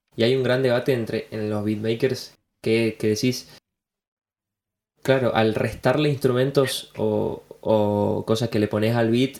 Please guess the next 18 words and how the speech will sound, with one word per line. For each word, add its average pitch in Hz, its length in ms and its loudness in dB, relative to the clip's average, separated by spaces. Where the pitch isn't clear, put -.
le 107 100 -2
estás 131 220 0
dando 135 180 0
mayor 110 220 0
espacio 127 420 -2
a 110 60 -4
que 113 100 -2
la 107 100 0
voz 143 180 2
pueda 110 200 2
hacer, 110 320 -2
eh, 101 120 -6
porque 110 160 0
al - 40 4
fin 147 120 2
y 143 40 2
al 120 60 2
cabo, 131 200 2